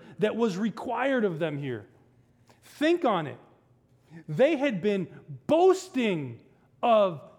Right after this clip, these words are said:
sin, celebrating it in some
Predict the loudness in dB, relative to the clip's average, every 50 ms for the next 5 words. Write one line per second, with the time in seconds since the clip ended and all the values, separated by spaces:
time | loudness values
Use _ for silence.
0 | _ -20 -20 -8 -4 -2 -2 -2 -2 -4 -10 -14 -20 _ _ _ _ _ _ _
1 | _ _ _ _ _ _ _ _ _ _ _ _ _ _ _ _ _ _ _ _
2 | _ _ _ _ _ _ _ _ _ _ _ _ _ _ _ _ -16 -16 -16 -16
3 | -8 0 2 2 4 4 2 0 0 2 2 4 4 4 2 0 -2 -4 -4 -6
4 | -10 -20 _ -4 -2 -2 -2 -2 -6 -12 -4 -2 0 2 2 2 2 0 -2 -4